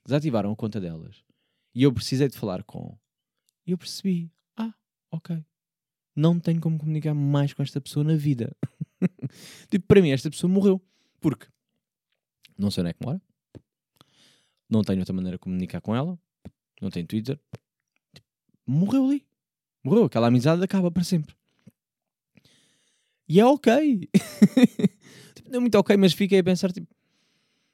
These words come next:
é o que é. O que é que eu posso fazer agora em relação a isso? É, olha, tentei. Eh, não tinha. E acontece muitas vezes. Eu tenho,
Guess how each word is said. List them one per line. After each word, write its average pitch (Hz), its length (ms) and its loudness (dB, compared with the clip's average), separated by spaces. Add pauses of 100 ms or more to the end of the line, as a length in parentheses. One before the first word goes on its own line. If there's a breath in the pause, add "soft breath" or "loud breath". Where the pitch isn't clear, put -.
(420)
é 190 80 8
o 233 80 6
que - 180 2
é. 233 220 0
O - 340 -20
que 196 60 -6
é - 20 -6
que 190 60 -6
eu 196 40 -2
posso 175 300 -2
fazer 104 320 -2
agora 95 200 -4
em 95 60 -4
relação 98 320 -10
a 85 40 -8
isso? - 300 -14
É, 95 200 -6
olha, 143 280 -4 (720)
tentei. 110 500 -2 (1400)
Eh, 87 480 -6 (140)
não 92 140 -6
tinha. 95 340 -8
E 214 120 0
acontece 107 360 -6
muitas 151 180 -4
vezes. 160 160 -2
Eu 101 60 -8
tenho, 120 180 -4